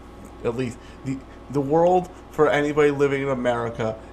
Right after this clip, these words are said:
is, like, tottering seas and the boat is about to turn over.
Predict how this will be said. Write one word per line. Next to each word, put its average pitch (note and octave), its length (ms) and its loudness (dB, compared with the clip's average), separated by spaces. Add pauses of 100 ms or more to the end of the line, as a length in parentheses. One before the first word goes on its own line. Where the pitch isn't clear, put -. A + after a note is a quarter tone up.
is, A#2+ 160 -6
like, G#2 380 2 (2000)
tottering C#3+ 680 2
seas C3 460 -4
and A2+ 100 -4
the G#2 80 -2
boat A#2 460 0
is G2+ 80 -6
about G2+ 340 -4
to F#2+ 100 -16
turn G2+ 360 -6
over. F#2+ 400 -8